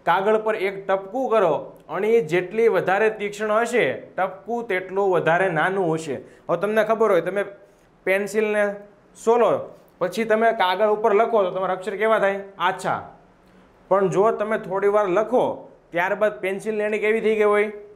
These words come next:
તીક્ષ્ણ હોતી નથી. ત્યારબાદ તમે લખો તો તમારા અક્ષર કેવા થાય?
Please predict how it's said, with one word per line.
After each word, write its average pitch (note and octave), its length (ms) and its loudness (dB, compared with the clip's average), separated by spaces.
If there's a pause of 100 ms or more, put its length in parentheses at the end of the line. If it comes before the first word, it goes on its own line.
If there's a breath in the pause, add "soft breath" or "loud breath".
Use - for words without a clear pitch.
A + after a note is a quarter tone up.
(140)
તીક્ષ્ણ G#3 360 -2
હોતી F#3+ 760 0 (120)
નથી. G3+ 460 -2 (220 loud breath)
ત્યારબાદ G3+ 460 0
તમે A#3 180 0
લખો A#3+ 280 0
તો F3+ 100 -6
તમારા G3 280 0
અક્ષર G#3 220 -4
કેવા G#3+ 260 2
થાય? F#3+ 300 0